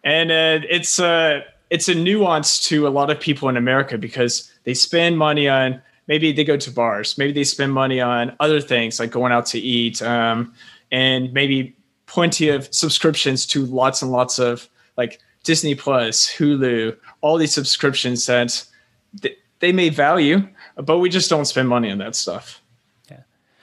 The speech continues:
Speaker 2: No, I, I love that. And I feel, you know, going back to what your wife s-, is suggesting is that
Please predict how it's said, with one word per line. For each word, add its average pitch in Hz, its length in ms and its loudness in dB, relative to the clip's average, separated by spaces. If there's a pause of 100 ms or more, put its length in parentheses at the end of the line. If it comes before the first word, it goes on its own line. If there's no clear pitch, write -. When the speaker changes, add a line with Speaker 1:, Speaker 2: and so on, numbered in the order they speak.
(200)
Speaker 2:
No, 165 80 4
I, 123 200 0
I 151 180 -2
love 160 240 -2
that. 113 200 0
And 120 120 -2
I 127 120 -2
feel, 143 600 -2
you 135 100 -4
know, 127 60 -4
going 127 240 0
back 120 300 2
to 110 440 -4 (320)
what 123 220 -4 (200)
your 123 140 0
wife 135 220 4
s-, - 100 -10
is - 180 -6
suggesting 107 600 -2
is 101 120 -4
that 110 260 2